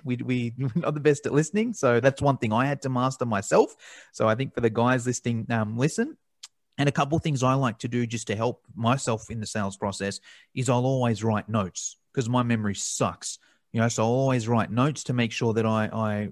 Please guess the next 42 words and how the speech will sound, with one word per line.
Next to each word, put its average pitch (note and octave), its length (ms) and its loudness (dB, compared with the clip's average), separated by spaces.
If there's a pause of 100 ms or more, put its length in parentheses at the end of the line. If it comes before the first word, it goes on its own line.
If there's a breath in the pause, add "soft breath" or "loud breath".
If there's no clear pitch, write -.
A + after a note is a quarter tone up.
re-, A#2 120 -2
'cause, D3 200 0
and D#3+ 140 2
that's, F3 200 -4
as E3 200 4
Michelle C3+ 300 2
said, C#3+ 320 0
you F3 80 0
want D3 120 0
the B2 60 -2
person A2+ 400 0
talking G#3 380 0
most A2 240 0
of - 20 -12
the G2+ 60 -6
time. F#2+ 320 -4 (380 soft breath)
You B2 60 0
know, C3+ 120 6
if G3 120 0
you're E3 80 -2
doing F3+ 220 2
a, C3 160 2
a - 60 -4
thirty-minute D#3 580 0
sales F#3 320 0
conversation, C3 520 -4
and C3 60 0
that C#3 140 -2
person's C#3+ 400 0
talking E3 340 0
for, A#2 280 4 (320 soft breath)
you C3+ 80 2
know, B2+ 80 4
eighty C#3+ 240 0
percent, D3 480 0
that's G3 180 0
a A#2 60 4
lot D3 260 4
of A#2+ 80 2
minutes D#3 360 0
to D3 120 4
remember. A#2+ 420 2